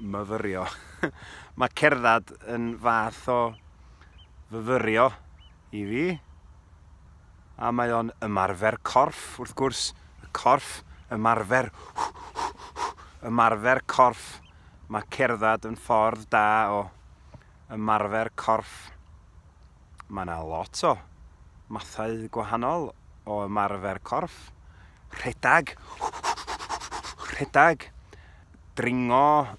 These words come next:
Dringo. Dringo mynyddoedd. Dringo mynyddoedd. Nofio. Nofio. Nofio. Nofio,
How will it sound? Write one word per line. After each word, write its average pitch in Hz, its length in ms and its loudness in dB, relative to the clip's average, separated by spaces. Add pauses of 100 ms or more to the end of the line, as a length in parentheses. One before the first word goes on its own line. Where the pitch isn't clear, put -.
(720)
Dringo. 139 800 -2 (280)
Dringo 127 640 0 (320)
mynyddoedd. 151 1000 4 (680)
Dringo 127 360 4
mynyddoedd. 139 1040 6 (120)
Nofio. 123 760 4 (1000)
Nofio. 135 720 -2 (2250)
Nofio. 123 640 2 (720)
Nofio, 123 560 -2